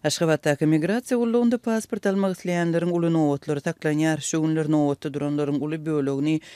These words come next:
pasportin tayarlanmağına der orda komiyantları talon aliyanlar emele getiriyar. Paytaqda migratsiya ullonda ulu nootlarların taklanyanlığı nadatlıq radiyotran Aşgabatda ki 14. martta gurrung erdi.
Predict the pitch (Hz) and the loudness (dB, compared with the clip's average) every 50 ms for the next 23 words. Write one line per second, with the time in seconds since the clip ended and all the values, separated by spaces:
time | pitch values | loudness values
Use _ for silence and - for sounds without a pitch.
0 | - - - - _ - 180 180 180 - - 190 - - 185 202 - 185 170 165 | -20 -20 -20 -18 _ -4 -4 -4 -4 -4 -6 -6 -4 -2 -4 -2 -2 -2 0 0
1 | 160 156 147 147 151 151 151 151 147 147 151 160 160 143 151 156 151 156 156 156 | 0 0 0 -2 0 0 0 0 0 0 0 0 0 0 0 0 0 0 -2 -2
2 | 139 151 - - 160 156 147 143 135 127 - - 143 147 143 - 147 135 - - | -2 -4 -4 -2 -2 0 0 0 0 -2 -2 -4 -4 -4 -2 -2 -4 -4 -4 -8
3 | 143 131 143 143 143 143 - - 151 151 147 - - - - - - - - 185 | -6 -4 -4 -2 -2 -4 -4 -2 -2 -2 -2 -2 -6 -16 -20 -20 -20 -8 -2 0
4 | 185 180 170 151 147 151 151 165 - - 170 160 147 143 147 151 151 143 143 - | 2 2 4 4 4 2 2 0 0 -2 -2 0 0 2 2 2 0 0 -2 -2
5 | 156 151 151 147 143 139 135 139 139 139 - 156 170 160 147 131 135 139 135 - | -2 0 0 2 2 2 2 0 0 0 0 2 2 2 2 2 2 0 -2 -2
6 | 143 151 156 151 147 135 - - - - - - - _ - 202 190 185 - 185 | -2 0 0 0 0 -2 -4 -10 -20 -20 -20 -20 -16 _ 0 2 2 2 2 0
7 | 170 - - 190 185 185 185 170 196 208 233 254 - - 247 226 233 226 220 226 | -4 -2 -2 0 0 0 0 0 0 -2 -2 -2 -2 -4 -2 -2 0 0 0 2
8 | 233 220 214 214 208 208 220 214 208 202 196 190 190 - - 190 190 185 - - | 2 2 2 2 2 2 2 2 2 2 0 0 -2 -2 -2 -2 -2 -2 -2 -4
9 | 190 - - - 180 175 175 175 180 175 175 175 180 180 185 180 170 156 151 143 | -6 -4 -2 -2 -2 0 0 -2 -2 -2 -2 -2 -2 -2 -2 -2 0 0 -2 -4
10 | - - - - 175 175 175 160 170 165 151 160 160 156 151 - - 165 151 147 | -4 -6 -6 -2 0 0 0 0 -2 -2 -2 -2 -2 -2 -2 -4 -6 -4 -4 -4
11 | 143 - 143 143 139 - - 185 170 170 160 151 - 170 160 - 175 175 - - | -2 -2 -2 -2 -4 -4 -4 -2 -2 -2 -2 -4 -6 -10 -6 -6 -6 -4 -2 -2
12 | 170 165 160 151 156 151 147 139 143 143 139 147 160 160 160 151 143 143 _ - | 0 0 0 0 0 0 0 0 -2 -4 -2 -4 -4 -4 -4 -4 -4 -6 _ -10
13 | 160 143 165 151 165 165 151 139 131 131 139 147 139 | -8 -6 -6 -4 -2 -2 0 0 0 0 -2 -4 -4